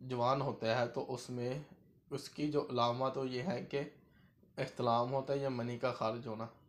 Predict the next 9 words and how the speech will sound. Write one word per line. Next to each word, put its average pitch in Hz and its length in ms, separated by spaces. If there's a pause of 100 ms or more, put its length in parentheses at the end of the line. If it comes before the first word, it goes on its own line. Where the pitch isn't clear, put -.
(480)
बाज़ 147 380
लोगों 135 360
को 139 220
इसकी 139 280
कमज़ोरी 120 460
होती 117 340
है, 120 220 (640)
जैसे 127 520 (320)
ज़कावत 120 480